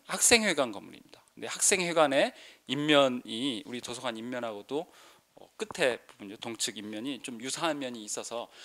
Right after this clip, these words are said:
이런 건-, 이걸 근간으로 하되 이런 여러 유형의 건물을 참조했을 가능성이 있다라고 생각이 들고, 그러나 듀크 대학이라는 것이 뭐 유일한 뭐 모본이라고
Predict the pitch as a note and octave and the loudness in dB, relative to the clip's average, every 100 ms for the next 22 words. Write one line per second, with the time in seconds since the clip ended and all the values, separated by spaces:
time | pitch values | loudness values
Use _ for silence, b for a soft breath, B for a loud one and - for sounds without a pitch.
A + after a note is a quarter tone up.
0 | B B B B D3 G#3 G#3+ G#3+ F#3 F3 | B B B B 2 4 4 2 -2 -2
1 | - E3 G3 G#3 F#3+ F3 F3+ F3+ F3+ F3 | -10 -4 6 8 8 4 4 6 4 2
2 | D3 D#3 E3 D3 D#3 D3+ C#3 D3+ D#3 D3 | 2 4 6 6 8 6 4 0 0 -2
3 | C3+ C#3 C#3+ - G3+ G3+ G3 F3+ E3 E3+ | -4 -4 -4 -4 -6 -8 -4 -2 -2 -2
4 | - E3+ C#3+ - - B2 C3+ C#3+ D3+ C#3 | -2 -2 -4 -8 -6 -4 -2 -2 -2 -4
5 | - F#2 - _ _ _ _ A#2+ A2+ A#2 | -8 -12 -14 _ _ _ _ -6 -6 -8
6 | D3 D#3+ C#3+ A#2+ - G2+ G#2+ E3 - B | -8 -6 -6 -6 -14 -10 -8 -8 -10 B
7 | B B B _ _ _ _ - F#3+ G#3 | B B B _ _ _ _ 8 10 12
8 | G#3 G3 F#3 F#3+ A3+ G#3+ G3+ F#3+ F3 F3 | 12 10 4 4 12 12 12 12 12 10
9 | D#3+ D3+ C#3+ C#3 B2+ A2+ - C3+ C#3+ F#3 | 10 4 4 4 4 4 2 0 6 8
10 | D#3+ C#3+ D3 A2+ G2+ G2+ F#2 A#2 C3+ C3 | 8 8 6 4 -4 -6 -6 -2 0 0
11 | A2 G#2+ G#2+ G2+ | -2 -6 -4 -4